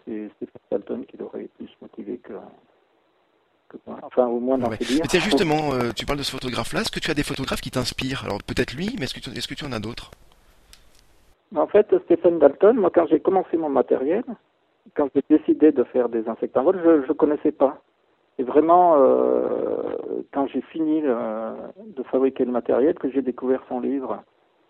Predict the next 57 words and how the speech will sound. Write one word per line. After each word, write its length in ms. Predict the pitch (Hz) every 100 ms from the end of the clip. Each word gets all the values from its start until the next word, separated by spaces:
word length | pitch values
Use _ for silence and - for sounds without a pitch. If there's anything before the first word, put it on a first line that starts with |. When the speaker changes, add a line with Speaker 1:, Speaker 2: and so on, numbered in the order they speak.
| _
Speaker 1:
En 80 | -
fait, 180 | - 165 -
il 40 |
m'a 100 | 135
fallu 260 | - 131 131
deux 260 | 147 147
ans. 120 | 156
Parce 140 | 151 -
que 140 | -
Speaker 2:
Ok. 220 | 104 95 - - - -
Malgré 260 | 123 135 147
ça, 320 | 139 160 185
même 180 | 151 139
si, 180 | 135 -
bon, 180 | 127 135 110
même 220 | - 117 113
si 180 | -
les, 300 | - 107 87 - - - -
les 100 | 107
insectes 280 | 107 117 120
en 40 |
vol 140 | 117
sont 160 | 123 107
pas, 280 | 104 110 104
hum, 100 | 101 98 90
photographiés 500 | - 107 101 104 120
par 120 | 107
beaucoup 200 | 104 -
de 60 | -
photographes, 460 | - 214 190 185 - - - -
est-ce 200 | - -
que 40 | 156
quand 100 | 127
même 180 | 127 156
tu 160 | -
as 60 | 120
des, 180 | 107 101 101 - - - - - -
euh, 160 | 85 85
voilà, 180 | 95
des, 120 | 98 101 -
des 120 | 104
photographes, 580 | - 104 107 113 127 -
euh, 380 | 98 95 95 95 98 - 95
de, 120 | 101
de, 200 | 85 -
de, 140 | 95 92
je 100 | -
sais 60 |
pas, 100 | -
de 80 | 113
paysages 560 | 104 117 110 104 107 104
ou 80 |
même, 240 | 107 107 104
euh, 140 | 101
des 140 | 101 95
photographes, 480 | - 107 104 -
euh, 60 | 98